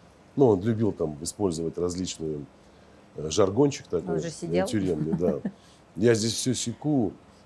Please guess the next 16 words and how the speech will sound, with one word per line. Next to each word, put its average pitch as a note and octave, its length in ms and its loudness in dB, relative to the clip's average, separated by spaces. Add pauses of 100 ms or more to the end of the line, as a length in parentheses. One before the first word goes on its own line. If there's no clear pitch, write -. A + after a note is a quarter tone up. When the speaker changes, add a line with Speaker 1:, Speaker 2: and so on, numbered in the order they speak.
Speaker 1:
все A2+ 200 0
нормально». G#2+ 580 2 (760)
И G2 80 -2
мы D3 140 4
почти C#3+ 280 2
целую B2 340 4
неделю B2 320 2
с - 120 -4
ним G#2 120 -2
каждый G#2 440 0
вечер G2+ 320 -2
встречались, A#2+ 720 -2 (600)
э, E2 500 4 (280)
за F#2+ 200 2
чашечкой F2 580 -2
чая, C3 500 2